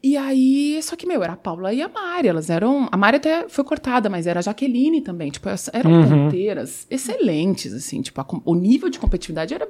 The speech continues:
Speaker 1: muito grande. A Paula tinha sido a melhor jogadora de dois mil e oito, né? Então, assim, era complicado. E,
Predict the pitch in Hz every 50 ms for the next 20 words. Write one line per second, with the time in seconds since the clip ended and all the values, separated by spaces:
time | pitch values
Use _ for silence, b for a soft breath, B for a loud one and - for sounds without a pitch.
0 | - _ - - 196 202 214 214 226 226 226 185 131 131 113 95 - - - -
1 | B B B B B B - 165 214 240 - 277 254 - 247 269 262 240 220 185
2 | 170 190 214 233 254 220 180 170 175 170 160 143 143 147 151 143 143 139 139 139
3 | 135 135 131 - - - 104 117 - - - - 143 143 165 190 - - 208 135
4 | 107 - B B B B B B B B B - 143 131 143 180 - - 294 269
5 | 427 587 - 679 640 508 294 196 160 - - - b b b b b b b b
6 | b b b b b b _ _ 226 233 233 233 240 247 262 285 302 320 320 320
7 | 320